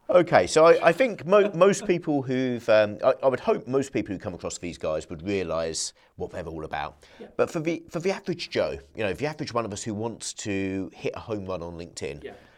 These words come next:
Speaker 1: So for me, um, you know, a home run is about hundred thousand views.
Speaker 2: Yeah.
Speaker 1: Um, an average post is probably about five to ten thousand,
Speaker 2: Yeah.
Speaker 1: and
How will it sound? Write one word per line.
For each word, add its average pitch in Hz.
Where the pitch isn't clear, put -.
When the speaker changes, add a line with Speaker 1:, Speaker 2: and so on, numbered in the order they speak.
Speaker 1:
So 120
for 131
me, 127
um, 85
you 95
know, 87
a 78
home 104
run 90
is 90
about 92
hundred 85
thousand 80
views. 131
Speaker 2:
Yeah. 87
Speaker 1:
Um, 87
an 101
average 117
post 101
is 87
probably 87
about 82
five 82
to -
ten 90
thousand, 92
Speaker 2:
Yeah. -
Speaker 1:
and 92